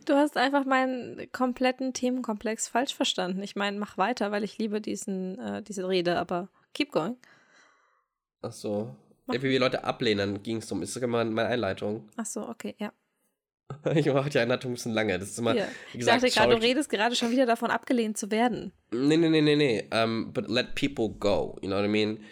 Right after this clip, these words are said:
Speaker 2: Und ich, ähm, kann dann ein Beispiel jetzt nennen, ähm, aus meiner Jugend tatsächlich. Ähm,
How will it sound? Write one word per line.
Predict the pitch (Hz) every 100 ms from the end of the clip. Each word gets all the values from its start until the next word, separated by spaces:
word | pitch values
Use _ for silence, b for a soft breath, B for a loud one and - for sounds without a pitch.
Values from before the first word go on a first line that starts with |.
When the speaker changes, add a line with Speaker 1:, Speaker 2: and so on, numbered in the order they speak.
| B B -
Speaker 2:
Und | 110 110 101 -
ich, | 107 - _
ähm, | 107 101 101 - - _ -
kann | 123 113
dann | 110
ein | 107 - -
Beispiel | - - - 135
jetzt | 120 -
nennen, | 113 113 120 120 117 117 - -
ähm, | 101 98 92 98 101 - _ _
aus | - 101 -
meiner | 104 95 90 92 113 _ _ _ _ -
Jugend | 117 - 160 160 104 87 98
tatsächlich. | 101 - 92 - 120 143 - -
Ähm, | 101 101 98